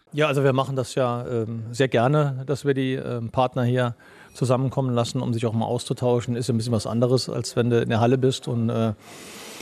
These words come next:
gemeinsam jubelnd, hoffentlich jubelnd, siegjubelnd, äh, dich hier findest, einfindest, ein bisschen Ausblick zu geben auf sachlicher Ebene, was wir vorhaben. Äh, wir reden ja hier über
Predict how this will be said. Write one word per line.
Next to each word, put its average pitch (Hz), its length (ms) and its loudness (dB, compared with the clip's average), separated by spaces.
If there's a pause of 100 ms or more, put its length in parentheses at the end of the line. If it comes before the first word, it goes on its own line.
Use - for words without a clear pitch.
(100)
gemeinsam 127 500 4
jubelnd, 139 520 4
hoffentlich 123 340 2
jubelnd, 135 520 2 (260)
siegjubelnd, 139 960 2
äh, 120 440 -2 (220)
dich - 100 0
hier 135 160 2
findest, 131 460 2
einfindest, 131 560 0
ein 131 80 0
bisschen 127 320 2
Ausblick 131 340 2
zu 139 140 2
geben 123 320 4 (720)
auf - 240 -4
sachlicher 139 420 0
Ebene, 123 320 2
was 123 140 2
wir 123 80 2
vorhaben. 120 880 2
Äh, 120 480 -4
wir 117 100 2
reden 120 160 4
ja 123 80 4
hier 110 140 4
über 107 200 2